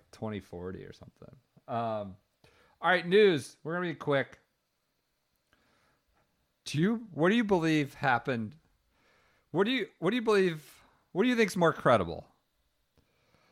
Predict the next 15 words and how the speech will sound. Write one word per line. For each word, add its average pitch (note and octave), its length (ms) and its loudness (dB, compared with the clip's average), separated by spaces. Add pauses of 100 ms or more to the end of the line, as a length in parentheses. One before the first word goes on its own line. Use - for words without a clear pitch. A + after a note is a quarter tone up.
(180)
That B2+ 120 4
a C3 40 4
volunteer F#3 600 2
emailed D#3 420 0
the B2+ 60 -12
P D3 200 -6
G C#3+ 160 -4
A C3 100 0
Tour G2+ 500 -6 (920)
saying B2+ 260 -2
he A2+ 80 -2
stepped C3 380 -2
on B2 120 -2
Rory's A2+ 320 -2
ball, E2+ 520 -6